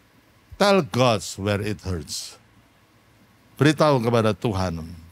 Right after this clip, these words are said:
di mana yang sakit itu, di mana, apa yang sakit, saudara. Ya.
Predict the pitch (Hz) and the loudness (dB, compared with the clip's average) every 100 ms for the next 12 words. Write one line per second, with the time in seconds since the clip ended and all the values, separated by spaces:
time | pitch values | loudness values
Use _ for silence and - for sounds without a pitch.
0 | - 110 113 113 107 87 101 101 - 110 | -4 0 0 0 -2 -4 -6 -6 -2 -4
1 | - 98 107 95 92 87 82 78 73 - | -4 -8 -6 -6 -6 -6 -6 -12 -16 -20
2 | _ - 123 - 110 95 90 87 - 85 | _ -4 -2 0 -2 -2 -4 -10 -8 -10
3 | - 80 - - 76 78 _ _ _ _ | -8 -14 -14 -16 -16 -20 _ _ _ _
4 | _ - - 98 | _ -16 -8 -6